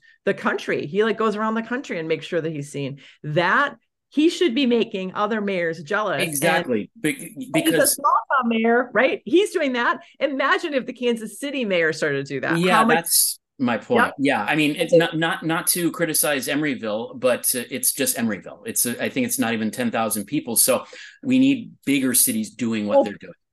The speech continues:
Speaker 1: and that's the point. It's like, if the, it's the smaller mayors who are, like, being brave to do it. And it's just like, you too could have that, mayor of Kansas City, if you, and, and
Speaker 2: Or
Speaker 1: that's what
Speaker 2: whatever
Speaker 1: I,
Speaker 2: city. Yeah.
Speaker 1: there's huge potential there. And I think if we look at climate change right now,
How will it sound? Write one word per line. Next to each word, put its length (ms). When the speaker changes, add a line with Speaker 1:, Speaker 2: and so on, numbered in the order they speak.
Speaker 1:
and 260
that's 380
the 140
point. 420
It's 200
like, 260
if 160
the, 280
it's 160
the 120
smaller 400
mayors 340
who 140
are, 100
like, 240
being 240
brave 380
to 100
do 280
it. 120
And 100
it's 140
just 220
like, 240
you 320
too 300
could 120
have 300
that, 320
mayor 240
of 100
Kansas 440
City, 400
if 180
you, 480
and, 220
and 220
Speaker 2:
Or 40
Speaker 1:
that's 340
what 100
Speaker 2:
whatever 160
Speaker 1:
I, 80
Speaker 2:
city. 240
Yeah. 220
Speaker 1:
there's 320
huge 320
potential 460
there. 280
And 120
I 80
think 240
if 100
we 120
look 200
at 100
climate 340
change 240
right 160
now, 320